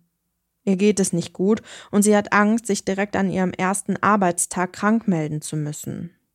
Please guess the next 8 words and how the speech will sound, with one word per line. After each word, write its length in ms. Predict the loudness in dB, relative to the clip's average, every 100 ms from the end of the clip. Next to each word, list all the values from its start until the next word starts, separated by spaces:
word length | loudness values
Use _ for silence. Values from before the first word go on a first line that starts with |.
| _ _ _ _ -6
Aus 120 | -4
dem 260 | 2 2 2
Grund 320 | 2 2 2
kocht 280 | 0 -6 -6 -4
Juanita 480 | -2 2 2 2 0
ihr 180 | -2 -2
einen 220 | -2 -4
Tee 320 | 0 0 0